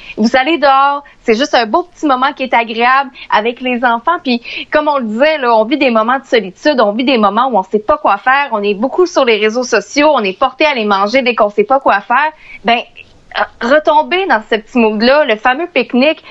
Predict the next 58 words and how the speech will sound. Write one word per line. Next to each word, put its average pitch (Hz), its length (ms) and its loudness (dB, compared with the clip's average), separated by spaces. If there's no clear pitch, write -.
Je - 180 0
sais 381 260 -2
que 381 120 -10
c'est 277 100 0
quétaine, 269 560 0
je 233 180 2
sais 349 120 0
que - 120 -12
c'est 226 220 0
ça 233 60 2
a 226 60 0
l'air 262 260 0
banal, 233 560 -2
mais 226 320 0
de 202 160 0
faire 262 220 0
votre 247 160 -4
sandwich, 233 420 -2
de 220 80 2
le 220 100 0
manger 247 300 -2
dehors, 254 300 2
d'être 226 220 0
au 233 60 2
beau 277 200 0
soleil, 254 360 0
d'aller 208 240 0
jouer 240 180 0
au 285 40 -4
frisbee, 233 460 -2
am-, 277 120 -4
vous 208 160 -4
avez 233 160 2
un 330 140 2
bâton 269 420 0
de 269 60 -8
baseball, 269 320 -2
amenez 247 200 -4
votre 262 180 0
balle, 285 240 0
allez 208 140 0
en 262 140 0
claquer 247 320 -4
au 220 100 0
parc 226 220 -4
pas 226 100 2
loin 220 140 0
de 233 60 -6
la 220 100 0
maison, 233 320 -2
ça 220 140 0
vous 202 100 -8
fait 330 180 -2
bouger, 262 460 -2
ça 226 80 0
vous 202 100 -8
fait 330 160 0
sortir. 302 640 -2